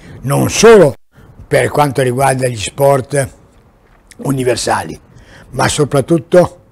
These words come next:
per il karate, che per la prima volta a Tokyo, ai Giochi Olimpici,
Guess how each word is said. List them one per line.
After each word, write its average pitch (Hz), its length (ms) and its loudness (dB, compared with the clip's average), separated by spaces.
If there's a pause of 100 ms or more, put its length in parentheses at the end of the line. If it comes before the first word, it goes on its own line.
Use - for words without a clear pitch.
(160)
per 127 160 -2
il 113 120 -8
karate, 139 520 0 (340)
che - 140 -2
per 143 160 0
la 156 100 2
prima 156 220 -2
volta 151 540 0 (880)
a - 160 -4
Tokyo, - 720 -2 (320)
ai 113 160 -6
Giochi 139 260 0
Olimpici, 139 560 -2